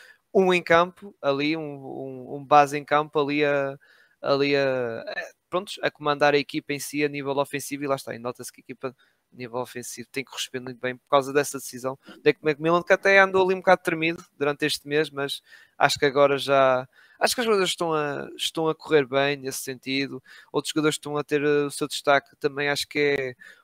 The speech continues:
o, o próprio Capela, que também acho que tá, acho que sentiu a ameaça do Onyeka e agora começou a <laughs> dar um bocado no pedal, sinceramente,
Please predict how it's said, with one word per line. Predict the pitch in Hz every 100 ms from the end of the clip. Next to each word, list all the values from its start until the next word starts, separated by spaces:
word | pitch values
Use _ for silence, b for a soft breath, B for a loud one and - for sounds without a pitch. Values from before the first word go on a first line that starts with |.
| B
o, | 131 131 127 123 120 120 117 117 113 113 _ 320 277
o | - 135 131 131 _ -
próprio | 156 - -
Capela, | 143 - 143 143 139
que | -
também | 147 139 139
acho | -
que | - - -
tá, | 151 147 143 139 131 - B B -
acho | 160 -
que | 165 156
sentiu | 151 165 156 175
a | 160
ameaça | 151 156 156 156
do | 151
Onyeka | 151 151 156 143 -
e | 143
agora | 147 143
começou | 143 139 147 143
a |
<laughs> | 147 190
dar | 160 156
um |
bocado | 147 151 143
no | 139
pedal, | 131 135 135
sinceramente, | - 131 135 123 120 127